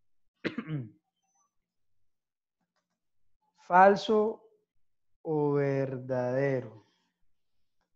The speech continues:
Entonces, falso, verdadero.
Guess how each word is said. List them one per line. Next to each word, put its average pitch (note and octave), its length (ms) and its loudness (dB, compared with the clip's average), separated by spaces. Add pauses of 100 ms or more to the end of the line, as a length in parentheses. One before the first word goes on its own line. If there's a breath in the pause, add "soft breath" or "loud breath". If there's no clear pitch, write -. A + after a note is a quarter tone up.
(2500)
Entonces, - 680 -20 (1160)
falso, F3+ 560 -14 (3250)
verdadero. D#3 800 -14